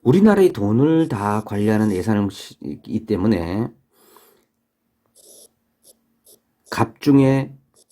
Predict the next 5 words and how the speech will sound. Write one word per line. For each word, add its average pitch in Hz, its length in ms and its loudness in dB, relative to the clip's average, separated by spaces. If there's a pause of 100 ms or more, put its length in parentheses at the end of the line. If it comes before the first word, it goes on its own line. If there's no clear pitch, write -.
(1160)
갑이다, 95 520 -4
이렇게 147 440 2
표현할 101 320 -4
수 - 100 -14
있습니다. 85 560 -10